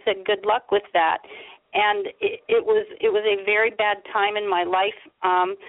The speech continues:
and I lost another great job. And, uh, you know, to get on disability in the United States, you really have to have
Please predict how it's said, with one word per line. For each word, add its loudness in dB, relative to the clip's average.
and 2
I 2
lost 2
another 2
great 0
job. 2
And, 4
uh, 4
you -2
know, 2
to -2
get 4
on 2
disability 2
in 0
the 0
United 0
States, 0
you -6
really 4
have 0
to 2
have 2